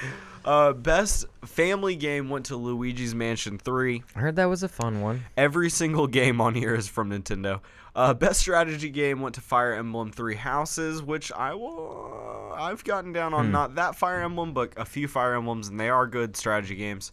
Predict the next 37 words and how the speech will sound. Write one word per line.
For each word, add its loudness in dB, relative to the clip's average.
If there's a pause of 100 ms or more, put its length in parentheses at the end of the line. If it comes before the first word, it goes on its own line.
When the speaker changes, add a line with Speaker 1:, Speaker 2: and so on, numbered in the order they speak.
(640)
Speaker 1:
Best 2
sports -4
racing -4
game -4
went -10
to -6
Crash -2
Team -6
Racing -4
Nitro -2
Fueled. -4 (340)
Uh, 2
so 0
that 2
was -2
a -4
lie. -2 (240)
Speaker 2:
Hmm. -4
Speaker 1:
That 4
was, 0
I 2
guess -2
that 8
one 2
was -6
just -8 (140)
fucking, -12 (440)
<laughs> -16
like, 2
uh, 0 (160)
I'd 4
like 2
to 0
buy 4
the -2
win, -4
please. -8